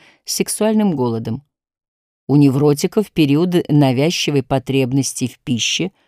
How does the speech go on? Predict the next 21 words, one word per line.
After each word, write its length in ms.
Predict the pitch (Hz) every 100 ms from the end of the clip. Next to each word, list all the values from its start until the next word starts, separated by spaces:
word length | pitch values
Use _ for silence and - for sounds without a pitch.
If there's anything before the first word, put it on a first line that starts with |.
| _ _ _ _ _
могут 540 | 151 156 147 131 180 -
чередоваться 680 | - 170 143 123 120 - 160
с 120 | -
периодами 540 | 160 131 120 131 156
сексуальной 560 | 175 202 - 214 220 254
активности. 760 | - - - 139 - - - _ _ _ _ _ _ _ -
Лица, 640 | 185 294 - - 131 - - _ _
чрезмерно 580 | - 214 196 226 208 214
занятые 540 | 196 202 196 - 196
едой 400 | 185 208 165 151
и 120 | -
усвоением 600 | 156 - 170 170 160 170 180
пищи, 540 | - 120 - 120 120 - - _
часто 360 | - 240 - 269
имеют 260 | 247 254 -
лишь 180 | 240 -
скудный 520 | - - 277 214 143
интерес 440 | 135 143 131 120
к 120 | -
половому 500 | - 135 123 123 123 -
акту. 400 | 120 - -